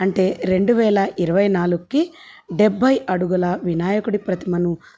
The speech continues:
సిద్ధం చేశారు. పర్యావరణ హితం కోసం మట్టితోనే ఈ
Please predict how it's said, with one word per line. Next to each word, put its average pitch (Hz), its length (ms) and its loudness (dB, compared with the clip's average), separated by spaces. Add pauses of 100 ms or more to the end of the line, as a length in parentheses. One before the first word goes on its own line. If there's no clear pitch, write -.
సిద్ధం 202 460 0
చేశారు. 185 460 0 (440)
పర్యావరణ 233 600 4
హితం 196 320 -2
కోసం 180 480 -4 (340)
మట్టితోనే 190 720 2 (120)
ఈ 185 100 0